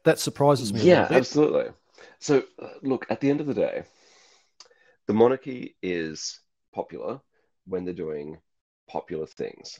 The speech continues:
Speaker 2: like being born, getting married, or dying.
Speaker 1: Hmm.
Speaker 2: Uh,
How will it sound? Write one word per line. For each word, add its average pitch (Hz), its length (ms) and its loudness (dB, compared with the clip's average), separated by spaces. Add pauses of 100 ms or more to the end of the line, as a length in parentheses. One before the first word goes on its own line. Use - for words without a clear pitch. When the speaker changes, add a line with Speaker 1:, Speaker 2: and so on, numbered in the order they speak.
Speaker 2:
like - 360 -6
being 82 260 -2
born, 123 480 2 (300)
getting 82 280 -4
married, 78 440 -4 (160)
or 82 180 -6 (140)
dying. 73 260 -6 (840)
Speaker 1:
Hmm. 190 140 -4
Speaker 2:
Uh, 80 540 0